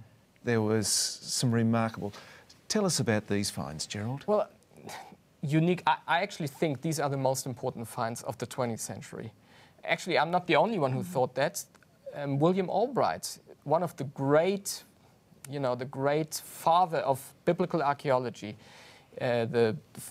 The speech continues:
Speaker 2: a real important researcher, he, he wrote in a letter when he saw the first, in a, a copy of, or a photo of the first scroll, he said, "Congratulations to the most important find in the twentieth century," he wrote to
Speaker 1: Wow.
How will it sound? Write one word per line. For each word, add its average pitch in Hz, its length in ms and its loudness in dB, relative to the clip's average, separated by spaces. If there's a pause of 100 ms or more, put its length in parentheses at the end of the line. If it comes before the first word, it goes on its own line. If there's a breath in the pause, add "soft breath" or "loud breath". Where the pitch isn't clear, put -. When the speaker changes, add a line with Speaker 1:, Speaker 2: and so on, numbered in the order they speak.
(300)
Speaker 2:
a 156 80 8
real 165 400 4
important 160 640 0
researcher, 151 520 0
he, 175 300 -8 (260)
he 190 60 -4
wrote 170 300 4
in 143 100 0
a 131 60 6
letter 135 260 2
when 123 140 2
he 135 80 2
saw 160 240 4
the 151 100 2
first, - 500 0 (360 loud breath)
in 147 120 0
a, - 40 8
a 151 120 4
copy 196 380 0
of, 135 180 0
or 135 180 6
a 123 40 2
photo 208 400 2
of 127 160 2
the 139 80 -4
first - 460 -2
scroll, 151 360 2
he 120 80 -4
said, 123 220 -4 (400 loud breath)
"Congratulations 151 1000 -2
to - 120 -10
the 127 140 -2 (300)
most 143 360 2
important 139 460 -4
find 120 320 -8
in 127 80 -10
the 127 80 -6
twentieth - 340 -8
century," - 380 -8
he 135 80 -2
wrote 127 280 4
to - 120 -6
Speaker 1:
Wow. 87 220 -8